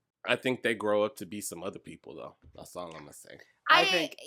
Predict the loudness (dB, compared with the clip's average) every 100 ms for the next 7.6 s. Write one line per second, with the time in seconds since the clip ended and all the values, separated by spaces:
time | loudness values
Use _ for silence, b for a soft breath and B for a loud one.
0 | -2 -2 -2 -6 -6 0 2 2 -4 -4
1 | -8 -8 -8 -2 -2 0 -2 -2 -2 -4
2 | 0 4 4 4 0 0 2 2 2 0
3 | -2 -10 -10 -6 -2 -2 -2 -2 0 2
4 | 4 2 b b b 0 4 4 2 -4
5 | -4 4 4 4 -2 -2 0 0 -2 -2
6 | -4 _ _ -2 -2 0 0 0 -2 0
7 | 0 0 0 0 -6